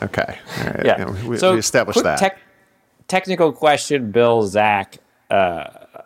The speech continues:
Speaker 2: I was wondering this, a few listeners were wondering this. You had two le-, World Cup leaders' jerseys in the race, in the women's race, Fem and Puck both wearing them. I'm assuming Fem is wearing the elites,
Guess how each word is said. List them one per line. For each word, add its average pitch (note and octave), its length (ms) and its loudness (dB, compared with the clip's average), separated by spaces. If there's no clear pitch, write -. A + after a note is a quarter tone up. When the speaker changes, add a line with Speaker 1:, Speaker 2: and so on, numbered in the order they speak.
Speaker 2:
I B2+ 100 0
was B2+ 140 2
wondering B2 280 2
this, A#2 220 2
a - 40 -20
few B2 180 2
listeners A2 380 2
were G2+ 60 -4
wondering G2+ 240 -2
this. G2 280 -2
You B2+ 100 0
had B2 280 0
two D#3 800 2
le-, C3 300 0
World B2+ 280 4
Cup A#2 240 0
leaders' A#2+ 380 2
jerseys A2 600 -2
in C3 320 2
the B2+ 100 4
race, A2 480 2
in A2+ 100 -2
the A#2 60 2
women's A2+ 300 0
race, G2+ 380 2
Fem A2 440 0
and G2+ 280 -4
Puck - 340 -4
both G#2+ 220 2
wearing G#2 380 0
them. G2 460 0
I'm G#2 120 -2
assuming A#2 520 0
Fem A2 300 0
is G#2 160 -4
wearing G2+ 280 -2
the F#2 180 -4
elites, G#2 460 -2